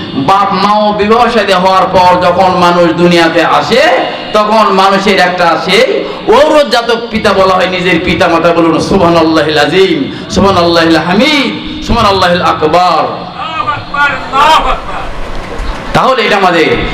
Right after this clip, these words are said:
জানতে হবে, আমাদের বুঝতে হবে যে আমার আল্লাহ রাব্বুল আলামিন যিনি আমাদের আসল, যিনি রুহানি নবী, রুহানি পিতা, যার নাম মোহাম্মদ রাসূলুল্লাহ সাল্লাল্লাহু সাল্লাম, যার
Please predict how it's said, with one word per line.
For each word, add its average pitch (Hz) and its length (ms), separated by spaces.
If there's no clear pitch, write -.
জানতে 180 380
হবে, 151 400
আমাদের 160 440
বুঝতে 208 420
হবে - 260
যে 175 60
আমার 233 280
আল্লাহ 214 360
রাব্বুল 190 380
আলামিন 185 480
যিনি 190 200
আমাদের 185 320
আসল, 180 480
যিনি 180 520
রুহানি 175 460
নবী, 202 400
রুহানি 190 360
পিতা, 175 500
যার 190 200
নাম 196 220
মোহাম্মদ 190 560
রাসূলুল্লাহ 180 920
সাল্লাল্লাহু 190 680
সাল্লাম, 180 540
যার 180 240